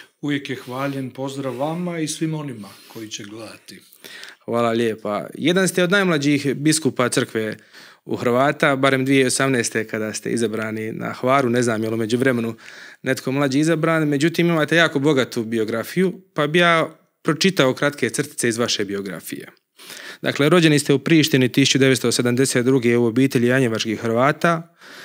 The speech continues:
Speaker 2: sjemenište ste pohađali u Skoplju i Subotici, Katolički bogoslovni fakultet u Zagrebu, devedeset šeste zaređeni za svećenika Dubrovačke biskupije. Razne službe ste obavljali u Dubrovačkoj biskupiji,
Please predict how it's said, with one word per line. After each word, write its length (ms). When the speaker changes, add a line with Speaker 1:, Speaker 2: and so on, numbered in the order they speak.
Speaker 2:
sjemenište 560
ste 500
pohađali 520
u 60
Skoplju 380
i 20
Subotici, 680
Katolički 560
bogoslovni 480
fakultet 560
u 60
Zagrebu, 680
devedeset 560
šeste 400
zaređeni 460
za 140
svećenika 520
Dubrovačke 520
biskupije. 640
Razne 340
službe 320
ste 160
obavljali 500
u 120
Dubrovačkoj 560
biskupiji, 640